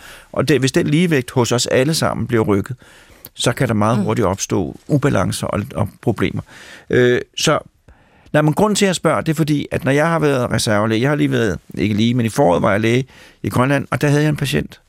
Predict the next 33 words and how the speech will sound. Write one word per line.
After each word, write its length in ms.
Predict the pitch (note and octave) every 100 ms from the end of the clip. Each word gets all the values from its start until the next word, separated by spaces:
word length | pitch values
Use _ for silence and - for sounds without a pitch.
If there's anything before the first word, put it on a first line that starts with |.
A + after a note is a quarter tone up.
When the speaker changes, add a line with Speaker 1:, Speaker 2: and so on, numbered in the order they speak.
| _
Speaker 1:
med 100 | B2+
Parkinson. 560 | A#2 C3 D3 C3+ B2 A#2+
Speaker 2:
Mm. 280 | B3 A3+ A#3+ - - - _ _ _
Speaker 1:
Og, 400 | - A#2+ G#2 -
og, 280 | - B2 -
og 160 | C3 -
det 140 | D3+
er 40 | C#3+
jo, 220 | C#3+ - - - _ _ _ -
hvis 240 | C#3 -
man 120 | C#3
ikke 320 | C#3 D3+ E3+
er, 280 | - B2+ C#3+ C3
som 220 | - C3
du 200 | C3 C3+
er, 160 | B2 A#2+
inde 260 | A#2 B2+ C#3+
i 120 | A#2+
det, 140 | C3
så 100 | -
er 100 | C3
det 100 | C3
jo 180 | C3 B2 -
en 240 | C3 G#2
af 60 | A#2+
den, 200 | C3 A#2 - - - _ - -
de 80 |
patienter, 280 | C3 B2 C3
hvor 40 | B2
man 60 | A#2
tænker, 280 | A#2 - A2+
"Åh 100 |
nej, 100 | -